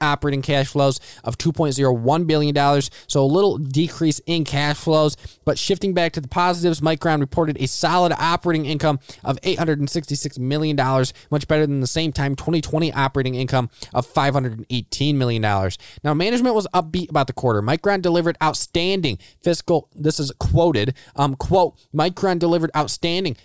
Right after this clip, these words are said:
fiscal first year re-, first quarter results driven by focused execution and strong end market demand," C E O Sanjay Mayorta said.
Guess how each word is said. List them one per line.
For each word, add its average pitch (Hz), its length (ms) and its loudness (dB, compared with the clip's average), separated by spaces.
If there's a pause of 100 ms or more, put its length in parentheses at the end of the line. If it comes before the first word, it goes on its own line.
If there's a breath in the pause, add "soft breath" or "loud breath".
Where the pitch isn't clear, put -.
(100)
fiscal 170 560 -2 (100)
first 175 360 0
year 160 360 2
re-, 131 200 0 (160)
first 185 240 2
quarter 170 240 0
results 143 480 2 (180 soft breath)
driven 170 320 2
by 139 180 0
focused 185 640 -2
execution - 640 -2 (180 soft breath)
and 160 160 -2
strong 190 600 0 (120)
end 170 300 0
market 156 420 0
demand," 143 420 0
C 165 280 -2
E 151 80 4
O 139 120 4 (140 loud breath)
Sanjay 160 600 0
Mayorta 139 540 2
said. 135 420 0